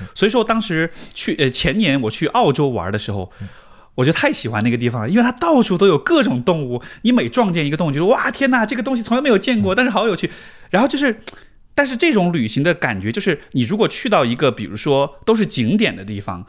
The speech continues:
Speaker 2: 有很多人的地方，
Speaker 1: 嗯。
Speaker 2: 一个非常现代化的地方，你就遇不到了，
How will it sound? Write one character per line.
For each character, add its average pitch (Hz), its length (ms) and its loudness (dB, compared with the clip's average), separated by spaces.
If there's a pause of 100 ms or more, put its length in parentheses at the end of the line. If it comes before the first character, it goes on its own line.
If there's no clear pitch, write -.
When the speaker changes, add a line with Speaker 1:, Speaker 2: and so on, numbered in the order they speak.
(120)
Speaker 2:
有 160 140 4
很 180 160 0
多 123 160 2
人 101 260 -2
的 208 100 2
地 127 160 -4
方， 90 280 -10
Speaker 1:
嗯。 95 40 -4
Speaker 2:
一 127 60 -4
个 160 80 2
非 240 100 2
常 233 120 4
现 339 200 0
代 131 120 2
化 117 160 0
的 98 60 -8
地 101 100 -4
方， 95 180 -6 (640)
你 151 360 -6
就 196 100 4
遇 247 180 2
不 214 100 4
到 277 280 4
了， 95 260 -6